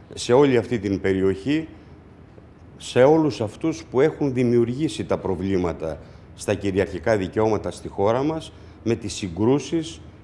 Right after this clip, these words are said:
τους έντονους ανταγωνισμούς στην περιοχή,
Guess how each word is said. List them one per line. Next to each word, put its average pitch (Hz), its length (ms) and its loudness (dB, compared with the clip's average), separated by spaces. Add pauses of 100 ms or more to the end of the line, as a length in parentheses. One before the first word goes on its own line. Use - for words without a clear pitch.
τους 107 220 -6
έντονους 117 480 4
ανταγωνισμούς 92 840 0
στην 92 480 -4
περιοχή, 95 640 -2